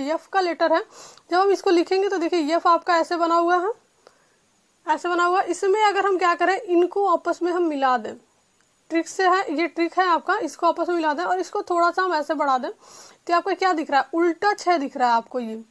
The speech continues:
इसको मिला दिए और इसको इधर बढ़ा दिए तो ये आपका उल्टा छः दिख रहा है। इसको हम क्या मानेंगे कि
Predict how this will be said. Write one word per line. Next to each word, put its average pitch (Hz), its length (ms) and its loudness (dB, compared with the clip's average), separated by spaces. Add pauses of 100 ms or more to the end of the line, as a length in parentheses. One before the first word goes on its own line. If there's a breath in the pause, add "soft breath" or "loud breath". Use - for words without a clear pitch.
(460 soft breath)
इसको 294 200 -6
मिला 311 260 2
दिए 311 280 -2
और 339 200 2
इसको 330 180 -4
इधर 302 180 0
बढ़ा 247 180 2
दिए 233 160 -4
तो 269 100 -8
ये 302 160 0
आपका 359 220 -2 (120)
उल्टा 311 320 0
छः 339 240 2
दिख 320 200 -4
रहा 339 160 2
है। 370 160 0 (480 loud breath)
इसको 330 260 -4
हम 359 100 2
क्या 359 160 2
मानेंगे 370 340 2
कि 403 120 0